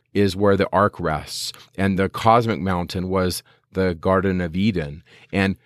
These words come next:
according to the creation themes in many cultures, when the waters of creation receded,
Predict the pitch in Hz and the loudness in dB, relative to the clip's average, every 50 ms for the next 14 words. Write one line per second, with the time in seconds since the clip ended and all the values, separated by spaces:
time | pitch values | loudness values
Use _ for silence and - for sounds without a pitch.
0 | _ - 107 - - - 131 127 127 113 - 117 101 98 - - 107 110 - - | _ -8 -8 -6 -2 0 2 2 2 2 2 2 0 0 0 -2 -4 -4 -2 0
1 | - 117 113 117 - - 117 107 104 98 - - 113 113 110 107 101 107 98 101 | 2 4 4 4 2 2 0 0 0 -2 -2 -2 0 0 2 0 0 0 0 2
2 | 101 104 110 123 123 110 - - 117 117 123 - - 107 92 92 92 - - - | 2 2 2 2 2 0 0 2 2 2 2 2 0 -2 -2 -2 -4 -6 -12 -16
3 | _ - 110 120 120 117 110 101 98 110 117 127 127 139 131 120 131 107 - - | _ 0 2 4 4 4 4 4 4 6 6 6 6 6 4 4 2 0 -2 -6
4 | - 123 120 117 120 110 - - 117 110 104 95 101 92 - - - 135 139 139 | -2 2 4 4 4 4 2 2 2 0 0 -2 -2 -4 -4 -2 0 2 2 2
5 | 98 90 82 80 73 | 2 0 -2 -4 -8